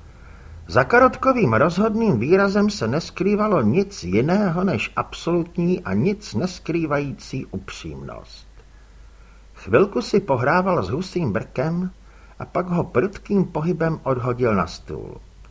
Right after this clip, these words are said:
„K sakru! Jak jste na to přišli? Kdo vám to řekl?“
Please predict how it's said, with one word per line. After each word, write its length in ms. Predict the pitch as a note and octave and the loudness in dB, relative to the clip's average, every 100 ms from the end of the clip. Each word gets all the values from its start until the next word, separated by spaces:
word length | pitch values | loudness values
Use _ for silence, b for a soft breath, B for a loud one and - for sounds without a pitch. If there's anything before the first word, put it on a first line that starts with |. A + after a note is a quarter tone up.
| b b b F#2+ | b b b -14
„K 80 | - | -8
sakru! 1080 | - - F#4 F#4+ F#4 F#3+ F3+ E3 C3 G2 C2+ - b b | -6 4 6 6 4 0 2 2 2 0 -4 -10 b b
Jak 300 | - F4 F#4+ | 2 4 4
jste 200 | - G#4 | 0 2
na 140 | F#4 D4 | 2 2
to 180 | B3 | 0
přišli? 840 | G#3+ - A#3 - - C3 D#3+ F2+ D2+ - | 0 2 2 2 -2 -6 -8 -10 -12 -6
Kdo 180 | - D#4 | 2 6
vám 400 | E4 E4 D#4+ B3 | 8 8 6 6
to 200 | C#4+ C4+ | 4 6
řekl?“ 840 | F#3 F#4+ F#4+ - A#3+ G#3 F3+ G2+ | 6 4 4 4 6 6 6 4